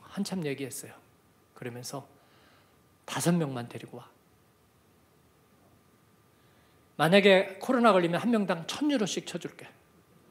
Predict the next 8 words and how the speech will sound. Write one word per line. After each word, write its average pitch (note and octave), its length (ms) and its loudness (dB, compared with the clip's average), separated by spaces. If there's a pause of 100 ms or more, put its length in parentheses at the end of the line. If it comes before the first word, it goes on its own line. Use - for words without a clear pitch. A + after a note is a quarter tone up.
(1000)
아, - 280 -2
그랬더니 - 480 0 (580)
"얘기해 D3+ 320 2
볼게요." - 360 0 (3500)
산을 A#3+ 500 8
옮기려면 B2+ 840 2 (760)
그 - 140 -8
정도 D#3+ 340 0